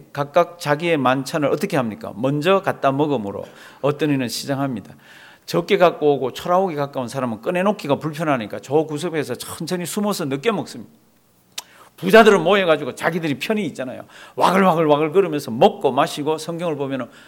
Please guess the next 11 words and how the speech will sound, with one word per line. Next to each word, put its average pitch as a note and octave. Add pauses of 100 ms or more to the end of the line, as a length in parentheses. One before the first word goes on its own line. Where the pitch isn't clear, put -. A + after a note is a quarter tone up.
(120)
막 -
취하기까지 D3+
했습니다. G2+ (760)
그리고는 B3
그다음에 G3+
뭐 D3+
합니까? D#3 (220)
그다음에 D#3+
성찬식을 D3+
하는 F#2+
거라. -